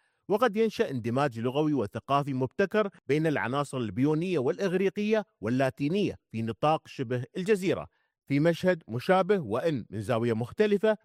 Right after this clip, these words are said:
بما حدث لاحقًا في بلاد الشام بين اللغات السامية والثقافة الهلينستية.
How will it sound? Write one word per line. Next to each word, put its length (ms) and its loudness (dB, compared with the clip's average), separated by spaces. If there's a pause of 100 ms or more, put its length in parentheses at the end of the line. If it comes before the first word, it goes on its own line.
بما 200 0
حدث 360 -4
لاحقًا 640 -2 (180)
في 120 -6
بلاد 340 0
الشام 340 0 (260)
بين 140 2
اللغات 440 0
السامية 640 0 (180)
والثقافة 640 0 (120)
الهلينستية. 640 0